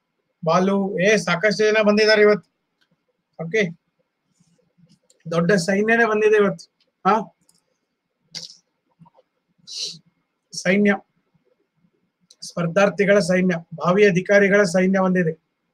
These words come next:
ಹಾ, Very good, very good. ಊಟ, ಊಟ ಇನ್ನೂ ಆಗಿಲ್ಲ. ನಿಮ್ದಾಗಿದೆ ಊಟ ಎಲ್ಲರದು? ಊಟ ಆದ್ಮೇಲೆ, ಓಕೆ, ಹಾ, ಊಟ ಇನ್ನೂ ಆಗಿಲ್ಲ. ನಿಮ್ದಾಗಿದೆ?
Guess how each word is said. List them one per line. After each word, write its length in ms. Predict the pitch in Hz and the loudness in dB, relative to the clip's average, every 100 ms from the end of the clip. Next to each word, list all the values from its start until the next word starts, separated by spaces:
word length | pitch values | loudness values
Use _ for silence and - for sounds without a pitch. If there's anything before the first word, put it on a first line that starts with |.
| _ | _
ಹಾ, 80 | 185 233 - _ _ _ _ _ _ _ _ | -2 -2 -4 _ _ _ _ _ _ _ _
Very 120 | 185 185 | -4 -2
good, 180 | 175 | 0
very 200 | 165 180 | 0 0
good. 180 | 175 170 - 185 | 0 -2 -6 -6
ಊಟ, 200 | 190 220 220 214 | 0 6 8 8
ಊಟ 160 | 202 202 | 6 4
ಇನ್ನೂ 240 | 214 220 | 2 4
ಆಗಿಲ್ಲ. 280 | 214 208 208 196 190 | 2 2 2 0 -4
ನಿಮ್ದಾಗಿದೆ 460 | 214 208 208 214 | -2 0 2 4
ಊಟ 200 | 214 202 | 4 2
ಎಲ್ಲರದು? 420 | 214 208 208 185 220 - _ _ _ _ _ _ _ _ _ _ _ _ _ _ _ _ _ _ 247 | 2 2 0 0 -4 -6 _ _ _ _ _ _ _ _ _ _ _ _ _ _ _ _ _ _ -10
ಊಟ 180 | 233 | 2
ಆದ್ಮೇಲೆ, 400 | 247 240 240 240 220 196 - _ _ _ _ _ _ _ _ _ _ _ _ _ - | 2 4 4 4 4 2 -4 _ _ _ _ _ _ _ _ _ _ _ _ _ -14
ಓಕೆ, 220 | 170 226 | -8 -4
ಹಾ, 160 | 202 208 165 - _ _ _ _ _ _ _ _ _ 170 _ _ _ _ _ _ _ _ _ _ _ 185 | -2 -2 -4 -8 _ _ _ _ _ _ _ _ _ -20 _ _ _ _ _ _ _ _ _ _ _ -12
ಊಟ 160 | 175 | -6
ಇನ್ನೂ 220 | 202 202 | -4 -2
ಆಗಿಲ್ಲ. 280 | 202 185 202 | -2 0 0
ನಿಮ್ದಾಗಿದೆ? 520 | 196 208 208 214 220 | 0 0 2 4 4